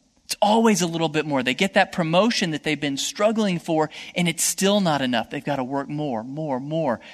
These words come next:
because they become slaves of wealth. So why shouldn't we make wealth a goal in our lives to pursue? Reason number one, because it's unreliable. It's insecure. You can't hold on to it. You can't keep it. Reason number two, because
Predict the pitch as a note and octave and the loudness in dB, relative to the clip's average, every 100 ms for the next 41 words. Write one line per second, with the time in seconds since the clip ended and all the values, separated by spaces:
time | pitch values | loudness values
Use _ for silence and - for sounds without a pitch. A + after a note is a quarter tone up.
0 | - D3+ D#3 C3+ C3 C3 B2+ C3 B2 - | -8 -4 -4 -2 -2 -2 -8 -6 -6 -6
1 | E3+ E3 C#3+ A#2 A2 A2 - _ _ - | -6 -4 -4 -2 -6 -10 -16 _ _ -16
2 | A#2+ A2+ G2+ - _ _ _ _ _ _ | -12 -10 -12 -16 _ _ _ _ _ _
3 | _ _ _ _ _ - - D3 C#3 D#3 | _ _ _ _ _ -4 0 2 4 4
4 | F#3 F3+ - F#3 D#3+ D3 C#3+ C#3+ C3+ C3 | 2 0 -2 -4 -4 -8 -4 -4 -2 -4
5 | C3 - - B2 B2+ A#2+ G#2+ - C#3 A#2 | -4 -8 -14 -4 0 0 -2 -8 -6 -6
6 | A#2 C3+ C#3 D3+ C#3+ C3 B2+ A#2+ A#2+ A#2 | -4 -2 0 -2 -4 -2 0 0 -4 -10
7 | B2+ A#2+ C#3 A2+ - - - D#3+ E3 F3 | -8 -4 -4 -4 -8 -20 -8 -2 0 2
8 | D#3+ C#3+ D#3 D#3+ D3 B2+ B2 - E3 E3 | 0 2 0 0 -2 -6 -6 -2 0 0
9 | D3+ C3+ A#2+ A2 A#2 - - F3+ F3+ - | 2 2 2 0 -6 -8 -2 0 2 0
10 | D#3 - C3+ A#2 - - F3+ E3+ - E3 | -2 -2 -2 -2 -6 -2 -2 -2 -2 -2
11 | D3 C#3 C3+ B2+ G#2+ B2 - D#3+ C3 - | 2 2 0 -2 -6 -8 -4 -4 -4 -8
12 | E3 - A2+ - - - E3+ E3+ E3 D#3 | -8 -4 -6 -6 -18 -4 0 0 0 -2
13 | D3+ - G3+ D3+ D#3+ C#3 | -2 -2 -2 -2 -2 -4